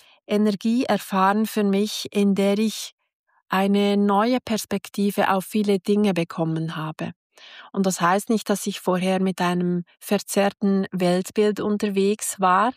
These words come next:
Ich bin sehr klar in meiner Ausrichtung.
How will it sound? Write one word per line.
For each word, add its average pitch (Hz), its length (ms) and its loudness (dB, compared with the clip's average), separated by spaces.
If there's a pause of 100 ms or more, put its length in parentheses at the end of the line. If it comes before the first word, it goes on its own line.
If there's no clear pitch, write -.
Ich - 180 -8
bin 196 160 0
sehr 185 360 0 (100)
klar 190 500 0 (340)
in 208 140 -2
meiner 196 400 4
Ausrichtung. 202 800 -2